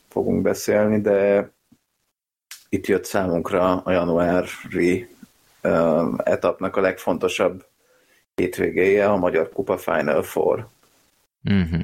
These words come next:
Speaker 1: Te milyen érzésekkel, ö, vagy hogy, hogy, hogy álltál hozzá ehhez a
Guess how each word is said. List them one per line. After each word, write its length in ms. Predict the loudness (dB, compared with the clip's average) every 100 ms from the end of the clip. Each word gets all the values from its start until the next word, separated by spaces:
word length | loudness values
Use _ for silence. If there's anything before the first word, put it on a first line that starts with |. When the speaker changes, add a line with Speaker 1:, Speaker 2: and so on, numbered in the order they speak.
| -6 -20 _ _ _ _ _ _ _
Speaker 1:
Te 80 | 0
milyen 260 | 2 2
érzésekkel, 840 | 2 2 2 0 -6 -2 0 2 0 -4 -6 -4 -4 -4 -4
ö, 440 | -2 2 2 4 0 -4 -16 -20 -20 _ _
vagy 160 | -6
hogy, 160 | 0 0
hogy, 260 | 2 2 2
hogy 240 | 2 2
álltál 380 | 2 2 0 2
hozzá 340 | 0 0 0
ehhez 280 | 0 0 0
a 220 | 0 -2